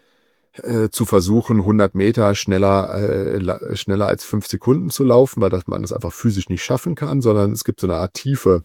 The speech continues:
existenzielle Sinnlosigkeit, ne, dass es nichts weiter gibt als das Leben, das wir haben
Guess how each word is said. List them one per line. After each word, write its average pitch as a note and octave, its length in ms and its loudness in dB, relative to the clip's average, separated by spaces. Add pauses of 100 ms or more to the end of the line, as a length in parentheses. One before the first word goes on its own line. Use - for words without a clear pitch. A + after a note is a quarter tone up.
(120)
existenzielle F#2+ 680 2
Sinnlosigkeit, E2+ 800 -2
ne, A#2 100 -2
dass G#2 140 -6
es - 160 -10 (100)
nichts G#2+ 400 -4
weiter F#2 320 2
gibt - 320 -2
als G#2 180 2
das F2+ 180 -2
Leben, G2 240 6
das E2 180 -2
wir D2+ 160 -2
haben G2 360 0